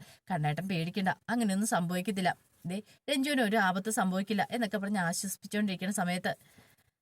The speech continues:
രഞ്ജുവിൻ്റെ കോൾ വരുന്നത്. "ഇതേ രഞ്ജു വിളിക്കുന്നു" പറയാണ്. പിന്നീട് രഞ്ജു വിളിച്ചിട്ട് പറഞ്ഞു,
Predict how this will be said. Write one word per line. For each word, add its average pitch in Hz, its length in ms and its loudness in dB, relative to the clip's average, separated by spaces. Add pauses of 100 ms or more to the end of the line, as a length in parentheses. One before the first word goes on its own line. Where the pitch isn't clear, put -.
(160)
രഞ്ജുവിൻ്റെ 254 280 2
കോൾ 190 260 0
വരുന്നത്. 185 280 -2
"ഇതേ 151 180 -2
രഞ്ജു 185 300 0
വിളിക്കുന്നു" 196 400 0
പറയാണ്. 185 300 2 (400)
പിന്നീട് 247 240 2
രഞ്ജു 208 240 2
വിളിച്ചിട്ട് 196 280 0
പറഞ്ഞു, 190 180 -2